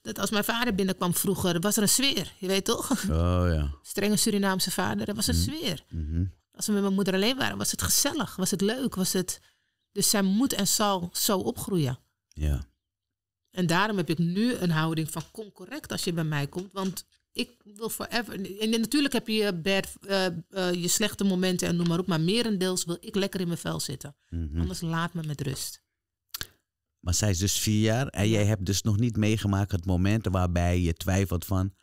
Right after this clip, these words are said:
Speaker 2: eh, moet ze kennis maken met deze dude? Daar ben jij, dat heb je nog niet meegemaakt.
Speaker 1: Jawel.
Speaker 2: Oh, wel?
Speaker 1: Jawel, heb ik wel
Speaker 2: De, de
Speaker 1: meegemaakt.
Speaker 2: fuckbuddy of de narcist?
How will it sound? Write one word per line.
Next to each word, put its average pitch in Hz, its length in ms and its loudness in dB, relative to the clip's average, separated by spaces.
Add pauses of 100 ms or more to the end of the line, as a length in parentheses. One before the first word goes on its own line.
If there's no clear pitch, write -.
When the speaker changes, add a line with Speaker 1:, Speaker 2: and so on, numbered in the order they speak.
(1300)
Speaker 2:
eh, 87 160 0
moet 123 280 2
ze - 160 -4
kennis 85 300 0
maken 85 320 0
met 78 140 0
deze 80 280 0
dude? 76 300 -2
Daar 82 160 0
ben 87 160 2
jij, 80 240 0 (100)
dat - 220 -4
heb 82 120 -2
je 80 60 -2
nog 78 140 0
niet 82 100 -2
meegemaakt. 78 520 -2
Speaker 1:
Jawel. 180 560 0
Speaker 2:
Oh, 95 140 0
wel? 95 300 2
Speaker 1:
Jawel, 226 260 -2
heb 196 120 0
ik 175 80 -2
wel 180 120 2
Speaker 2:
De, 240 100 2
de - 20 -
Speaker 1:
meegemaakt. 139 420 2
Speaker 2:
fuckbuddy 175 280 2
of 180 100 0
de 160 120 2
narcist? 110 640 2